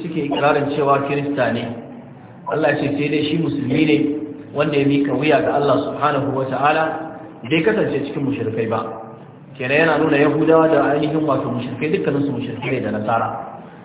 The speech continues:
To, a nan gurin sai Allah ya hukunci da kansa. Ya ce, "Inna Ibrahim," ko, "Inna aulan nasi," lalle mafi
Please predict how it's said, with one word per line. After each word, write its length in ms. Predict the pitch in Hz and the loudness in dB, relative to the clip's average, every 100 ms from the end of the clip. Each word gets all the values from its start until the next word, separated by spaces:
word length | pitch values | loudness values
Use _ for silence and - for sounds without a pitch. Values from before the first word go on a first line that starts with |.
| - - | -20 -10
To, 60 | 123 | -2
a 60 | 143 | 0
nan 160 | 196 | 2
gurin 160 | 190 180 - | 2 0 0
sai 80 | 160 | 0
Allah 180 | 160 147 | 2 2
ya 40 | 147 | 0
hukunci 320 | - 160 - | -2 -4 -2
da 140 | 120 - | -2 -2
kansa. 320 | 120 120 - - - - - 139 | -2 -4 -8 -10 -14 -18 -4 0
Ya 80 | |
ce, 120 | 160 175 | 2 2
"Inna 240 | 147 143 | 0 0
Ibrahim," 800 | 143 139 139 135 147 131 - - | 2 4 4 4 2 0 -2 -4
ko, 160 | - 165 | -2 0
"Inna 320 | 160 143 139 170 | 2 2 4 4
aulan 320 | 180 165 139 | 6 4 4
nasi," 320 | 139 135 139 - - - - - - | 2 2 0 -2 -4 -6 -10 -10 -4
lalle 300 | 160 185 190 | -2 2 2
mafi 320 | 190 180 170 | 4 2 0